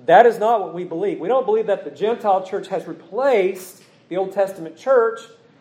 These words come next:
We believe in engrafting theology, that the believing Gentiles have been engrafted into the body of God, the kingdom of God,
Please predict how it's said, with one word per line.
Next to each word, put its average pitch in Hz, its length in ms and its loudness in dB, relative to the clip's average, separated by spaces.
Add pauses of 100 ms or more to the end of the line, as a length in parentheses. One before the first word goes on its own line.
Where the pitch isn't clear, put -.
(240)
We 180 380 -2
believe 220 600 0
in 202 200 -4
engrafting 202 880 -2
theology, 139 720 -6 (800)
that 196 220 8
the 202 60 4
believing 190 500 4
Gentiles 196 840 0
have 175 180 -4
been 185 120 -10
engrafted 175 760 -2
into 202 320 -10
the 196 120 -8
body 196 640 0
of 175 180 -12
God, 190 420 0
the 170 60 -16
kingdom 226 360 -12
of - 160 -14
God, 156 440 -4